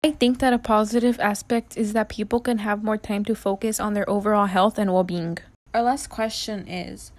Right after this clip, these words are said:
Speaker 2: will this event cause people to better prepare for something like this occurring in the future?
Speaker 1: I think that this will serve as a reminder to always prepare for unexpected things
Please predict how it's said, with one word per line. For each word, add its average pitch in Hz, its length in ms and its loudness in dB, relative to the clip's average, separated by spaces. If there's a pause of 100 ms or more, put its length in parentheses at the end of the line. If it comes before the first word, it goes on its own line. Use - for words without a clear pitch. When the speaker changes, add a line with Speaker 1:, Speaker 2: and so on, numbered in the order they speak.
(220)
Speaker 2:
will 214 100 0
this 247 160 0
event 190 460 0
cause 190 360 -4
people 190 360 -10
to 196 120 -10
better 175 300 -2
prepare 190 500 -8
for 185 160 -12
something 180 380 -6
like 170 220 -8
this - 160 -12
occurring 190 400 -8
in 165 80 -10
the 170 40 -12
future? 220 480 -10 (1040)
Speaker 1:
I 277 200 2
think 240 320 2
that 233 180 -4
this 226 300 -4
will 254 160 -2
serve 214 400 -2
as 226 160 -2
a 226 60 0
reminder 196 600 -2
to 214 240 -6
always 202 300 0
prepare 208 500 -4
for 208 220 -4
unexpected 196 680 -4
things 170 380 -10